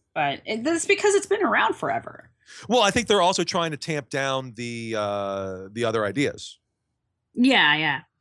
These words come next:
Speaker 2: Whereas if you, if you know the U-Haul Corporation, they actually have it in their big line of mysteries where they've also got, like,
Speaker 1: Yes,
Speaker 2: the Lake
Speaker 1: they
Speaker 2: Champlain
Speaker 1: do.
Speaker 2: monsters and Area fifty-one and Roswell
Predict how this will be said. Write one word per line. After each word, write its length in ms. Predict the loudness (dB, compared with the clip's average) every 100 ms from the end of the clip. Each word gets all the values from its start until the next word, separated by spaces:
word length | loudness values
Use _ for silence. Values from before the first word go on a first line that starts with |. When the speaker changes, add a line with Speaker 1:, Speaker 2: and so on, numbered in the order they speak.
| _ -2
Speaker 2:
Whereas 400 | 2 6 6 4
if 140 | 2 2
you, 240 | 2 2 0
if 180 | -4
you 100 | -4
know 200 | -2 -2
the 80 | -2
U-Haul 400 | 0 2 4 2
Corporation, 720 | 0 -4 -4 -8 -6 -6 -2
they 180 | 0 2
actually 440 | 2 0 -4 -4 -2
have 200 | -2 -2
it 80 | -4
in 180 | -2
their 140 | -2 -2
big 340 | -2 -4 -4
line 340 | -4 -2 0 -2
of 100 | 0
mysteries 460 | 0 0 -4 -4
where 80 | -4
they've 120 | -2
also 220 | -2 -2
got, 220 | 0 -2 0
like, 260 | -2 -2 -2
Speaker 1:
Yes, 380 | 0 2 2 2
Speaker 2:
the 40 |
Lake 160 | 2 2
Speaker 1:
they 80 |
Speaker 2:
Champlain 520 | 2 2 0 0 2 2
Speaker 1:
do. 60 |
Speaker 2:
monsters 800 | 2 2 2 0 0 2 2 0
and 140 | -2
Area 200 | -2 -2
fifty-one 760 | -4 -6 -8 -2 0 2 2 0
and 180 | -4 -4
Roswell 880 | 0 2 0 0 0 2 2 0